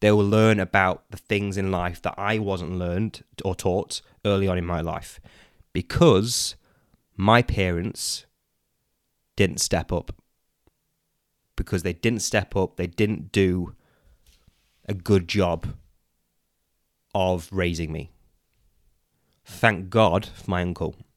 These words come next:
My uncle stepped in, and, uh, I've got a lot to thank him for. So with my children,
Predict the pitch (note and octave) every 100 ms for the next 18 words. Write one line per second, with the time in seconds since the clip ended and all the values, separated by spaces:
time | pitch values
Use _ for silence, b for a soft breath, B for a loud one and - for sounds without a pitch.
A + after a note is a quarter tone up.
0 | - F#2 F#2 F2 - G2 - G2+ G2 -
1 | _ _ _ _ - F2+ F2+ E2 E2 E2+
2 | - _ _ _ _ _ _ _ _ _
3 | - F2 D2 E2+ F2+ - - F2+ D#2+ D#2+
4 | D#2+ E2 - _ _ _ _ _ _ _
5 | _ _ _ _ _ _ _ _ _ -
6 | G2 F2+ G#2+ C3 - G2+ E2+ D#2+